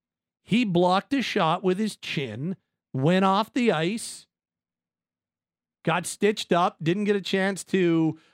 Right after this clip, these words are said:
uh, watch the end of that game against Vegas, had the day off on Tuesday, whatever,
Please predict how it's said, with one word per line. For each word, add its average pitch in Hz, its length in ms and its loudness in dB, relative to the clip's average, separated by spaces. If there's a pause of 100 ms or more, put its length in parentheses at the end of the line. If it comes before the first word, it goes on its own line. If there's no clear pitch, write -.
(120)
uh, 139 440 -2
watch 151 460 -4
the 175 180 0
end 175 140 -2
of 151 100 -4
that 139 220 -2
game 233 260 0
against 165 340 -2
Vegas, 156 440 -2 (440)
had 202 160 0
the 220 80 2
day 202 200 2
off 190 240 2
on 180 180 0
Tuesday, 160 600 0 (600)
whatever, 147 460 -2